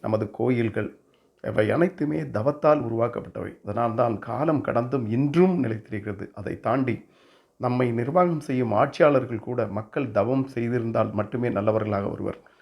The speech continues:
லஞ்சத்தில் திளைத்து, ஊழலில் ஊறி, உல்லாசத்தில் உற்சாக வாழ்வை வாழ்ந்து, அதை பெரும் பாவம் என உணராமல் மகிழும் முட்டாள்கள் அவர்களுடைய வாழும் காலத்தில் அல்லது காலமான பின் கண்டிப்பாக தண்டிக்கப்படுவர்.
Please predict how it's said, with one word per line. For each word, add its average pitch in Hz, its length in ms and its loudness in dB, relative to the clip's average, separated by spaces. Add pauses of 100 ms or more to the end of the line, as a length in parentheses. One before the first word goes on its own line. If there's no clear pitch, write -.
(480)
லஞ்சத்தில் 113 480 -2
திளைத்து, 127 420 0
ஊழலில் 117 520 2
ஊறி, 147 380 0
உல்லாசத்தில் 123 680 0
உற்சாக 120 420 -4
வாழ்வை 110 360 2
வாழ்ந்து, 110 540 0 (340)
அதை 107 220 -2
பெரும் 131 400 -2
பாவம் 156 360 6
என 117 180 0
உணராமல் 110 440 0
மகிழும் 107 360 -4
முட்டாள்கள் 117 560 0
அவர்களுடைய 107 480 -2
வாழும் 120 380 2
காலத்தில் 127 520 -2
அல்லது 113 360 -4
காலமான 113 420 0
பின் - 260 -8 (380)
கண்டிப்பாக 147 580 0
தண்டிக்கப்படுவர். 101 640 -6